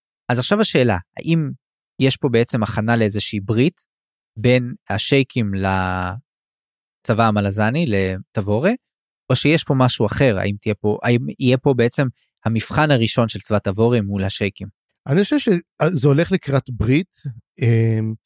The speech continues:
Speaker 2: מהסיבה שהמלזנים רוצים לקחת את המיעוטים ולתת להם את הכוח. הרי, הרי זה הדבר הכי, תראה, אם תבוא יאן טוביס עם צבא של שייקים, של קוסמים, של כל מיני מכשפות, של כללות,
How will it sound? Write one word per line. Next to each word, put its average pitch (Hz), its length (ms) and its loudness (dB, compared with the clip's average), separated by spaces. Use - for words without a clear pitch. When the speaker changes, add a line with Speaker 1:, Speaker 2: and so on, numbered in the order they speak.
Speaker 2:
מהסיבה 143 500 0
שהמלזנים 135 840 2
רוצים 185 460 0
לקחת 165 320 0
את - 140 -2
המיעוטים 202 680 0
ולתת 175 560 2
להם 190 240 2
את 156 100 -2
הכוח. 135 580 -2
הרי, 143 340 0
הרי 135 160 0
זה 127 100 0
הדבר 143 300 0
הכי, 214 280 0
תראה, 156 320 4
אם 175 160 2
תבוא 160 200 2
יאן 156 200 4
טוביס 151 420 0
עם 127 80 -4
צבא 147 280 -2
של 156 180 -2
שייקים, 131 520 0
של - 220 0
קוסמים, 151 500 0
של 127 160 0
כל 170 200 0
מיני 170 140 0
מכשפות, 160 540 0
של 135 140 -8
כללות, 135 420 0